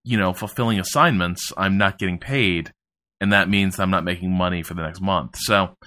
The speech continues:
I get that pressure. And I, I've been in that, uh, like, I've done a lot of these things that you mentioned, uh, William. Like, I, uh, I have this horrible habit of trying to create schedules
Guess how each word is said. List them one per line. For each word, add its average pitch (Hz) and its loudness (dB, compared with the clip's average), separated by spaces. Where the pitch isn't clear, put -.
I 120 4
get 202 0
that - 4
pressure. 117 4
And 107 2
I, 110 6
I've 117 2
been 208 6
in 285 6
that, 160 4
uh, 104 -2
like, 151 4
I've 156 0
done 240 4
a 269 6
lot 202 8
of 185 4
these 165 0
things 160 0
that 123 0
you 127 2
mentioned, 90 0
uh, 92 0
William. 92 -2
Like, 98 0
I, 139 8
uh, 123 6
I - 8
have 214 8
this 147 4
horrible 175 6
habit 147 2
of 120 6
trying 127 4
to 113 0
create - 2
schedules 110 0